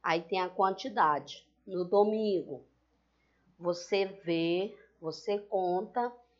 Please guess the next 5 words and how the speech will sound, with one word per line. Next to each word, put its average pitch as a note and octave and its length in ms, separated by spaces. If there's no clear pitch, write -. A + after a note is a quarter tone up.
e G#3+ 120
registra G#3 680
quantas C4 760
plantinhas F#3+ 800
foram, F#3 800